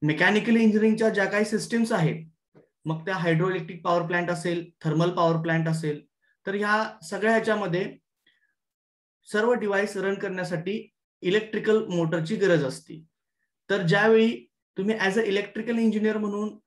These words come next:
ह्या मोटरचं installation करत असता, त्याचा maintenance बघत असता, तर त्या मोटरवरती run होणाऱ्या device बद्दल देखील तुम्हाला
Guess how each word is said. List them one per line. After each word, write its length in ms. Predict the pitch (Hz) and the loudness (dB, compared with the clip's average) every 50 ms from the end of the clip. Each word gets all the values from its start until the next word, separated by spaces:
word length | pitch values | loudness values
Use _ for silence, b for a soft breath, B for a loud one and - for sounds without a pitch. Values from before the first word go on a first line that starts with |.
| _ _ _ | _ _ _
ह्या 100 | 190 202 | -4 -4
मोटरचं 440 | 208 202 185 180 160 196 196 190 214 | -2 0 -2 0 0 -2 0 0 0
installation 560 | 202 185 165 - 202 196 202 190 196 220 208 | 0 0 -2 -2 -2 -2 -2 0 0 -2 -2
करत 260 | 202 202 196 190 180 | -2 -2 -4 -2 -2
असता, 320 | 196 180 - - 196 190 185 | -4 -6 -6 -6 -6 -6 -6
त्याचा 340 | - - - 175 202 208 202 | -8 -8 -4 -2 0 0 2
maintenance 500 | 185 170 170 170 190 196 214 214 220 185 | 2 2 2 2 2 2 2 2 0 2
बघत 300 | 170 170 156 156 156 156 | 0 2 2 2 0 0
असता, 420 | 135 - - - - 107 95 - - _ b b b b _ - | -2 -4 -4 -10 -10 -10 -10 -10 -14 _ b b b b _ -4
तर 120 | 214 214 | 0 0
त्या 100 | 247 240 | 2 2
मोटरवरती 680 | 226 208 190 185 165 214 226 233 233 226 226 - 240 | 4 4 4 2 4 4 4 4 4 2 2 0 0
run 200 | 233 226 226 233 | 2 4 4 4
होणाऱ्या 340 | 220 214 214 208 202 208 220 | 4 4 2 2 2 2 2
device 440 | 208 180 190 185 190 196 190 190 190 | 2 2 0 2 2 2 0 -2 -4
बद्दल 360 | 190 180 160 170 185 196 190 | -4 -2 0 0 0 0 0
देखील 340 | 170 165 160 - 190 175 190 | -2 -4 -4 -6 -8 -6 -2
तुम्हाला 420 | 165 160 151 143 165 208 302 - | -2 -2 0 0 0 -2 -2 -4